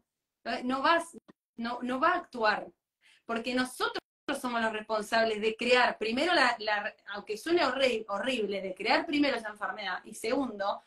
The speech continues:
de crear la posible, la, la posible sanación, porque además es un proceso, ¿no? Salud y enfermedad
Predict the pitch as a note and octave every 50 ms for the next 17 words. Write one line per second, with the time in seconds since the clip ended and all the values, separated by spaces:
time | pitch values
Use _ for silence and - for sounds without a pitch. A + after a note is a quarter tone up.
0 | _ _ _ - G#3 G#3 G#3 G#3+ A3 A3+ - C4+ B3+ A#3 A3 G#3 - - A3+ A3
1 | A#3+ A3+ - - G3+ F#3 F#3 F3+ F#3 F3+ F3 F3 F3+ - - A3 B3 B3 - G3+
2 | F#3+ - F#3+ - C4+ C4 B3 - - - G3 G#3 A3+ A3 - _ _ _ - F#3+
3 | F#3+ G#3 G#3+ A#3 C4+ C4 - B3+ B3 A3+ G#3+ - - F#3+ - C4+ C4 C4 - -
4 | - - _ _ _ _ _ - F#3+ A3 G#3+ - G3+ F#3 G3+ G#3+ A3+ A3 G#3 -
5 | F#3 F3 F3+